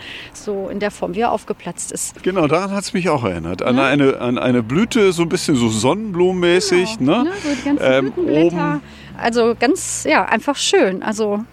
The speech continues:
Speaker 1: ja, Pilze haben auch ganz viel Ästhetik, finde ich.
Speaker 2: Ja, ja, ja, es gibt da ja auch so schleimige, ne?
Speaker 1: Ah, ja, es gibt ganz tolle. Also was,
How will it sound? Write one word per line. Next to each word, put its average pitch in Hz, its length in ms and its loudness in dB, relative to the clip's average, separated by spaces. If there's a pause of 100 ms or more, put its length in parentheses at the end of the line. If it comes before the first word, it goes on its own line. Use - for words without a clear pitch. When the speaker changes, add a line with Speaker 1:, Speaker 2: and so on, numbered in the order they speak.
(300)
Speaker 1:
ja, 214 160 2
Pilze 254 380 -2
haben 254 140 2
auch - 140 -6
ganz 226 160 -4
viel - 160 -4
Ästhetik, - 540 -6
finde 160 280 -4
ich. - 180 -12 (920)
Speaker 2:
Ja, 120 300 -10 (320)
ja, 117 280 0
ja, 107 200 -2
es - 160 -8
gibt - 180 -10
da 143 120 2
ja 120 120 4
auch 113 120 2
so 107 160 -4
schleimige, 113 960 2 (260)
ne? 143 240 2
Speaker 1:
Ah, - 20 -18
ja, 269 200 -4
es - 120 -16
gibt - 160 -16
ganz 302 220 -6
tolle. 240 300 0 (120)
Also 269 320 0 (320)
was, 269 280 -2